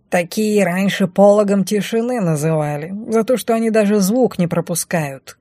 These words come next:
Кричи там, не кричи, все равно никто не услышит. Не говоря уже о том, что он не пропустит ни стрелы, ни копья, ни даже удара кованного железом тарана. А еще их, бывало, в старину делали так, чтобы они на каждое слово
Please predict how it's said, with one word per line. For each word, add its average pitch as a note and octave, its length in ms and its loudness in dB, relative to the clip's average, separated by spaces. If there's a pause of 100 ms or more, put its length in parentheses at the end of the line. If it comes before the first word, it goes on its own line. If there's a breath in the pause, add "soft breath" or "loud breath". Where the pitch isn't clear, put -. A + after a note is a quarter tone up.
Кричи C4 540 -6
там, E3+ 260 -4
не F#3+ 100 2
кричи, G3+ 600 -2
все - 160 -4
равно F#3+ 260 0
никто G#3+ 320 -4
не G3+ 100 -2
услышит. - 800 -8
Не G#3 220 -2
говоря F3+ 400 2
уже E3+ 160 0
о F3 60 -4
том, A3+ 200 -10
что - 220 -8
он F#3 200 0
не F#3 100 0
пропустит F3+ 680 -6
ни G3 140 2
стрелы, F3+ 640 -4
ни B3+ 200 -4
копья, D#3+ 680 -6 (140)
ни G3 320 0
даже F3+ 240 0
удара F3 480 -2
кованного G3+ 520 -4
железом G3+ 460 -4
тарана. D#3 680 -4 (720 soft breath)
А A3 100 0
еще G#3 760 -2
их, F3+ 260 0
бывало, F#3 400 2
в E3 60 -8
старину F#3+ 560 0
делали F3 460 2
так, G#3 460 -2
чтобы F3 420 -6
они G3 200 -2
на F#3+ 140 0
каждое F3+ 520 -2
слово G3+ 640 -4